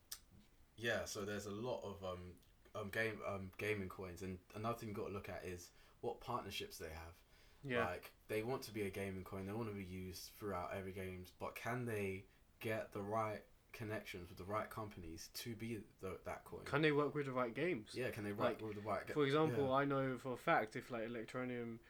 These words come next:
Speaker 2: like, all of a sudden they got, got a collab going or work with, uh,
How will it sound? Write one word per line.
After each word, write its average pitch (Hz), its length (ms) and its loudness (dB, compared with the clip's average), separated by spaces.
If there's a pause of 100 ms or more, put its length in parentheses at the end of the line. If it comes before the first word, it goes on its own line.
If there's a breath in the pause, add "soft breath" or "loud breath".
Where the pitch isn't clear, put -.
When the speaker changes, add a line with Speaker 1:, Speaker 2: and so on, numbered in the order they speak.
(200 loud breath)
Speaker 2:
like, 113 100 0
all 135 100 2
of 131 60 2
a 127 60 -2
sudden 123 300 2
they 120 140 4
got, 123 320 -2
got 123 140 -2
a 123 60 -2
collab 123 480 -2
going 120 200 -2
or 120 80 -2
work 120 380 -2
with, 120 200 -4
uh, 113 180 0